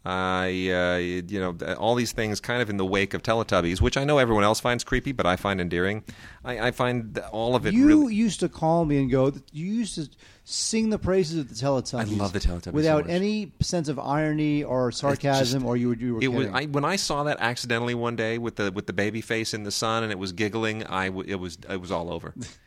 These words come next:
Speaker 1: It was like, it was like this, this, um, unbelievable acid trip of a show that was just, uh, phenomenal.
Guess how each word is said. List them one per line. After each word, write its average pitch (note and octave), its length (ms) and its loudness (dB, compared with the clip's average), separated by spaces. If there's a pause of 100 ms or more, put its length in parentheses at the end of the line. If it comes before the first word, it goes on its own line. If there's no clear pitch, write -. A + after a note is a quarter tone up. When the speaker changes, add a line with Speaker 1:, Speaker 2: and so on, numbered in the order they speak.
(120)
Speaker 1:
It C3 120 -6
was A2+ 160 -2
like, G2+ 260 -2
it G#2+ 80 0
was G#2+ 160 -2
like G#2 160 -4
this, G2+ 140 -4
this, A2+ 260 -6
um, G#2+ 220 -6
unbelievable G#2+ 920 0
acid F#2+ 380 -2
trip G#2+ 240 0
of F2+ 100 -2
a F2+ 60 -2
show E2+ 320 -2
that E2+ 100 -6
was E2+ 200 -6
just, - 280 -8
uh, F2 120 -4
phenomenal. E2+ 480 -8